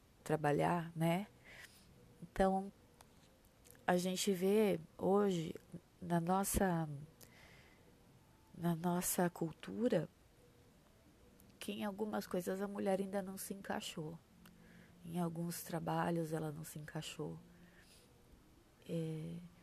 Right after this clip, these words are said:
mas vai se encaixar, porque isso tá mudando,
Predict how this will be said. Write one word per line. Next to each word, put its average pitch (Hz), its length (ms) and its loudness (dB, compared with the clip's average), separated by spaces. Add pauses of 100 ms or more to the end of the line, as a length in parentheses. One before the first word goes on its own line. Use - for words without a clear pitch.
(580)
mas 170 260 4
vai 165 160 8
se - 120 4
encaixar, 170 580 -2 (340)
porque - 240 -6
isso 175 220 -2
tá 175 120 -2
mudando, 160 640 -2